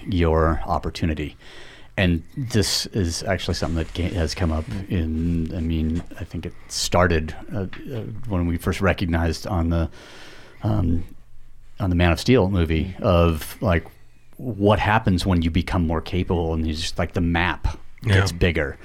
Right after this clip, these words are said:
Speaker 1: Like, "Oh, I'm, I'm in this place on the map because I only have these skills and I can only see that, you know, the horizon is fairly close 'cause I'm incompetent, you
Speaker 2: Yeah.
Speaker 1: know, in a, in a sense." And then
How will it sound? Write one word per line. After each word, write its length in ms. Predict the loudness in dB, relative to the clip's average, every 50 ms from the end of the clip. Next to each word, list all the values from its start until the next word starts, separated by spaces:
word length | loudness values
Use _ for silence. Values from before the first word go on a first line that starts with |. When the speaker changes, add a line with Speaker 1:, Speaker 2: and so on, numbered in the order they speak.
| -18 -14 -12 -12 -10 0 0
Speaker 1:
Like, 120 | 0 4
"Oh, 140 | 6 6 8
I'm, 180 | 8 8 6 4 4
I'm 140 | 6 6 8
in 80 | 8 8
this 140 | 6 4 4
place 240 | 4 2 4 4
on 80 | 4 4
the 60 | 4 6
map 260 | 6 6 4 4 2
because 240 | 0 0 2 2 4
I 100 | 4 4
only 180 | 4 4 4 2
have 160 | 2 2 2
these 160 | 2 0 0
skills 320 | 2 4 6 6 8 8
and 100 | 6 6
I 60 | 6 4
can 120 | 6 6
only 200 | 6 6 6 4
see 480 | 2 0 2 4 4 4 4 4 2 -2 -8 -14 -8 0
that, 180 | 0 0 2 2
you 80 | 2 2
know, 80 | 2
the 80 | 2 2
horizon 540 | 2 4 4 4 6 6 4 4 6 4 4
is 120 | 2 2
fairly 300 | 0 0 0 2 0 -2
close 460 | -2 -2 2 2 2 2 2 0 0
'cause 160 | 2 4 6
I'm 340 | 6 8 8 8 6 4 2 -2 -2
incompetent, 580 | 0 0 0 2 2 0 0 0 -4 -4 -6 -6 -10 -14 -8
you 100 | -4 0
Speaker 2:
Yeah. 180 | 2 2 4 2
Speaker 1:
know, 80 | 2 4
in 140 | 4 4
a, 40 | 4
in 180 | 4 4 4 4
a 40 | 6
sense." 280 | 6 4 4 4 4
And 120 | 6 6 8
then 220 | 8 8 6